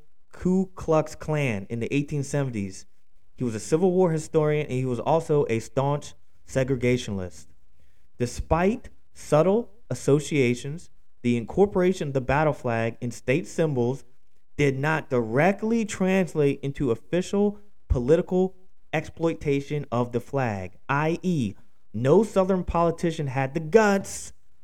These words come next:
or the boldness to publicly link the Confederate cause to official government business.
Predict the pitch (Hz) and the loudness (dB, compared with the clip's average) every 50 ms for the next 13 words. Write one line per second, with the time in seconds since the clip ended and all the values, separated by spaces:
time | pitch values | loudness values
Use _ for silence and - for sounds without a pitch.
0 | - - - 123 135 147 147 165 151 123 - 170 190 214 233 233 202 160 147 135 | -16 -6 0 2 4 4 4 4 4 8 10 12 12 12 12 12 10 6 4 2
1 | 127 151 151 - - - - - - - - - - - 180 156 - - - 180 | 2 0 -2 -6 -10 -12 -14 -14 -16 -16 -16 -16 -4 -2 -2 0 0 2 6 6
2 | 208 208 220 202 - 202 202 180 143 135 160 165 165 160 - - 120 - 127 120 | 6 6 4 4 4 4 4 4 4 2 2 0 0 -2 -4 -4 -4 -4 -4 -4
3 | - - 151 151 156 160 156 156 - - 147 143 143 143 143 147 143 - - - | 0 2 4 6 6 6 4 2 2 2 4 4 6 4 4 2 0 -4 -14 -18
4 | - - - - - 131 - - 110 - - - 160 160 160 170 165 156 156 151 | -16 -16 -14 -8 -4 -2 -2 -2 -4 0 2 2 2 2 4 2 2 2 2 0
5 | - - - 143 143 127 139 135 139 139 135 - - - - - 135 131 131 107 | -2 0 2 2 2 2 2 2 0 0 0 -2 -8 -12 -2 2 2 2 2 2
6 | 110 107 95 90 92 - - - | -2 -4 -6 -6 -6 -10 -14 -14